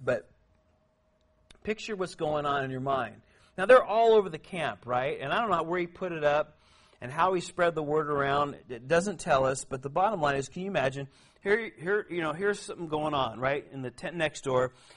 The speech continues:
There, there's a guy there, and he's just writhing in pain. He, oh, you know, he's,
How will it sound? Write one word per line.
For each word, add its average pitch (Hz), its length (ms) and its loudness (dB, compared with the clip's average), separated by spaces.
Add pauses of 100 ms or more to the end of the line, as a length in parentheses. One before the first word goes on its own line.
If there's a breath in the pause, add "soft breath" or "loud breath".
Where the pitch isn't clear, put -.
(120 soft breath)
There, 143 220 -6
there's 131 300 -6
a 131 40 -10
guy 170 380 -2
there, 170 300 0
and 139 80 -4
he's 131 120 -10
just 139 280 -18 (180)
writhing 220 340 -10
in 160 140 -10
pain. 220 500 -6
He, 185 140 -12
oh, 262 1120 -10 (100)
you 247 120 -8
know, 233 100 -6
he's, 156 220 -6